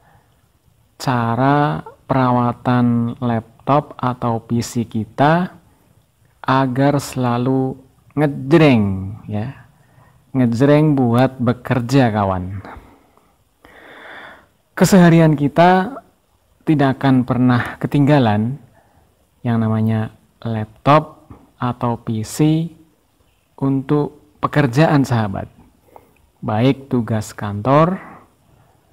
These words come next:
tugas-tugas lainnya, dan juga buat teman-teman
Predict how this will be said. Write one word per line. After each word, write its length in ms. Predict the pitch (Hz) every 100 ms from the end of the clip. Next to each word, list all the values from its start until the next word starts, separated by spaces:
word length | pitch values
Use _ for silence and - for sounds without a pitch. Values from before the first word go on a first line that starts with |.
| _ _ _ _ _ _ _ _ _ _ _ _ _ -
tugas-tugas 800 | 131 113 117 - 127 110 110 -
lainnya, 800 | 120 110 107 104 107 131 160 196 - - _ _ _ _ _ _ _ _ -
dan 240 | 117 110
juga 640 | 110 104 135 147 147 156
buat 320 | - 117 113 113
teman-teman 960 | 117 113 110 107 107 120 131 131 135